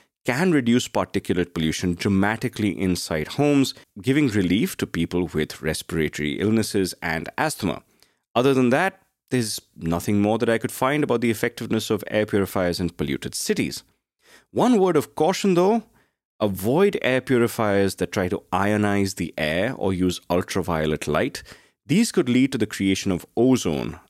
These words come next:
a molecule having three oxygen atoms. This can be very irritating for your lungs and your skin. Air purifiers do have a logical link to working, though, since they minimize your exposure to pollution.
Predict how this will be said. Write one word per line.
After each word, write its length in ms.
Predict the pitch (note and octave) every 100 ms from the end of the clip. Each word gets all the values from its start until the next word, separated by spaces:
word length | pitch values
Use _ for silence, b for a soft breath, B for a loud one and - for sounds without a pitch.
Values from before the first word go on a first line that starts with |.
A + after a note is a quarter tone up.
| -
a 40 |
molecule 640 | F2 F2+ G#2+ G#2 - F#2+ F2
having 340 | D#2+ E2+ F2+
three 600 | E2+ - - D#3+ G2 E2+ - -
oxygen 500 | F2+ - - - D#2 -
atoms. 420 | G#2+ D#2 - - B B B B
This 200 | A2+ C3+
can 180 | - A2+
be 160 | G2+ F2
very 400 | - F#2+ A2 F#2+
irritating 480 | F#2 F#2 F2 E2+
for 140 | D#2+ D#2+
your 100 | C#2+
lungs 560 | D#2 G#2 G#2 G#2 - - _ _ _ -
and 280 | G2 F#2+
your 100 | F2+
skin. 560 | E2 - - C#2+ G1+ F#2+ _ _ _ _ _ _ _ _ _ _ _ _ -
Air 160 | F#3+
purifiers 680 | G#3 F#3 E3 E3+ D3+ D3 A#2+ G#2 -
do 220 | D3+ G#3+
have 200 | G3 E3
a 60 | D3+
logical 560 | G#2+ G2+ G#2+ A2+ - G#2+
link 640 | F2+ F2+ A#2 C3 - - _ _
to 100 | G2
working, 600 | E2 F2+ D#3+ F3+ E2 D2+
though, 260 | C2+ C2+ B2
since 340 | - F#2 F2
they 180 | - D#2+
minimize 800 | D#2+ G2 B2 G#2 F#2+ F2+ F2 - -
your 240 | E2+ E2
exposure 540 | D#2 - G2 F2+ F2
to 100 | D#2+
pollution. 560 | - D#2+ A#2 - C3